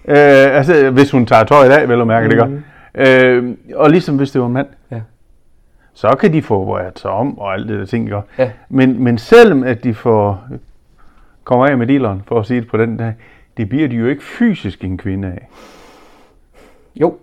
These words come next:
Speaker 2: det gør de faktisk, men, men,
Speaker 1: Ja,
Speaker 2: men,
Speaker 1: det er det,
Speaker 2: men,
Speaker 1: men,
Speaker 2: men det,
Speaker 1: øh,
Speaker 2: men
Speaker 1: i
Speaker 2: det,
Speaker 1: den
Speaker 2: men, men det er en
Speaker 1: fornemmelse,
Speaker 2: anden
Speaker 1: men
Speaker 2: diskussion.
Speaker 1: Ja, ja.
Speaker 2: Altså, altså, ja, men der er ikke nogen af os, øh, øh, der har,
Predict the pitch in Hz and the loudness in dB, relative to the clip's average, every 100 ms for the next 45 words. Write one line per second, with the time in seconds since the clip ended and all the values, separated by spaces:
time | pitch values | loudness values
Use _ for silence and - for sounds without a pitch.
0 | _ 143 135 131 123 120 120 - _ - | _ -4 -2 -2 -4 -8 -10 -16 _ -12
1 | 120 123 127 120 123 135 147 160 156 170 | -10 -8 -8 -8 2 6 8 6 6 6
2 | 180 208 175 175 175 214 185 196 196 220 | 8 6 4 0 2 4 6 6 6 8
3 | 214 240 226 175 165 160 196 135 147 127 | 8 8 4 4 6 6 6 4 4 0
4 | - 117 123 - 160 165 156 175 - - | -4 -6 -6 4 4 6 6 4 4 -8
5 | _ 147 147 - - 147 127 117 131 120 | _ 2 2 0 0 -4 -4 -10 -8 -2
6 | 113 - 165 156 170 175 180 233 233 220 | -2 -2 -2 2 6 6 6 2 4 4
7 | 208 180 190 - 170 143 135 - 131 123 | 4 2 0 -4 0 0 0 -2 0 2
8 | 120 120 123 127 175 160 113 | 2 0 0 -2 2 0 0